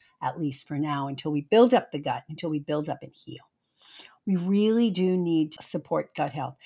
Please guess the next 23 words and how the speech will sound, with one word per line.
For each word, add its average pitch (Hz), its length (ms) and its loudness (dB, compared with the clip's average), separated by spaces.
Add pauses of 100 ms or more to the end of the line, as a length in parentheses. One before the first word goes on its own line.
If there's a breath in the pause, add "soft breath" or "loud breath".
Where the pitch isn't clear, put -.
(220 soft breath)
We 160 120 0
need 170 300 0
to 240 80 0
have 220 200 0
a 214 40 0
healthy 202 280 -2
gut. 165 300 0
We 156 80 -6
need 151 160 -2
to 147 80 -8
have 147 120 -8
a 143 40 -10
healthy 165 400 -2
microbiome. 196 800 2
And 147 80 -4 (300 loud breath)
we 180 120 0
need 190 180 -2
to 196 100 -8
support 233 600 4
those 175 240 2
tight 185 380 0
junctions. 180 600 -2
The 156 160 -8